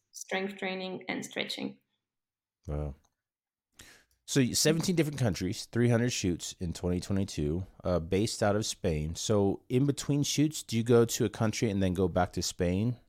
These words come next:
Speaker 2: to kinda recuperate? And then do you travel a lot of back and forth, or do you go from country to country to country?
Speaker 1: Yeah, I'm, I'm, for mental health, <laughs> I try to come back home. I
Speaker 2: Yeah.
Speaker 1: feel like,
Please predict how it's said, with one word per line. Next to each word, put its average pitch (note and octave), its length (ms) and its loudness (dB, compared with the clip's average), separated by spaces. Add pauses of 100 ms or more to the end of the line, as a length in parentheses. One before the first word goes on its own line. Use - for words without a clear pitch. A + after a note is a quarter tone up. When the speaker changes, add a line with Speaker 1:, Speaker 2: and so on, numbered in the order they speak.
Speaker 2:
to E2+ 200 2
kinda E2 400 2
recuperate? G#2+ 600 0
And F2 160 0
then E2+ 180 2
do E2+ 100 -4
you F2 40 0
travel E2+ 320 0
a E2 40 0
lot E2 100 2
of D#2 80 -4
back E2+ 120 0
and E2+ 120 -6
forth, A2+ 380 0
or F2 100 -2
do D#2+ 100 -2
you E2+ 60 -2
go F2 160 2
from E2 240 -4
country F#2+ 420 -4
to E2 100 -6
country E2 400 -4
to E2 100 -8
country? D2 460 -8 (1200)
Speaker 1:
Yeah, A3 420 -2
I'm, G3+ 180 -2 (160)
I'm, G3+ 680 -2 (160)
for A3 260 -4
mental A#3 380 -6
health, G#3+ 440 -6
<laughs> G3+ 380 -6
I A3+ 240 -4
try G#3+ 200 -2
to G3+ 120 -10
come G3+ 220 -6
back G3 160 -10
home. F#3+ 320 -10 (640)
I G#3+ 100 -2
Speaker 2:
Yeah. - 160 2
Speaker 1:
feel A3 280 -2
like, G3 140 -4